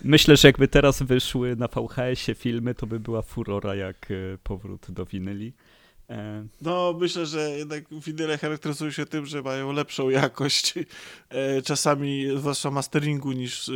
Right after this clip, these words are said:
Speaker 2: natomiast V H S-y charakteryzują się tym, że nie oferują niczego w zamian, oprócz tego, że
Speaker 1: Nie, no i, i to jest chyba dla tych, co mieszkają w jeziorze cały <laughs> czas i by potrzebowali tego.
Speaker 2: No tak.
Speaker 1: E,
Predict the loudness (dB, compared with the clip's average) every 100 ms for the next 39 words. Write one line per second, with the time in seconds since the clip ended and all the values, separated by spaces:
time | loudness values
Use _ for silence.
0 | -2 -2 -2 -6 -6 -6 -4 -4 0 0
1 | 0 -2 -4 -4 -6 -8 -8 -10 -12 -12
2 | -10 -6 -6 -6 -14 -20 _ 0 0 2
3 | 4 6 4 4 2 0 2 0 0 -2
4 | -2 -4 -6 -6 -6 -4 -8 -6 -2 0
5 | 0 -2 0 4 6 6 4 2 -6 -2
6 | 0 2 0 0 2 2 0 -2 -4 -4
7 | -4 -4 -2 0 0 0 -2 0 -2 0
8 | 0 0 -2 -4 -8 -8 -12 -14 -10 -10
9 | -10 -14 -12 -12 -12 -14 -14 -12 -8 -8
10 | -10 -14 -20 -20 _ _ -10 -8 -8 -10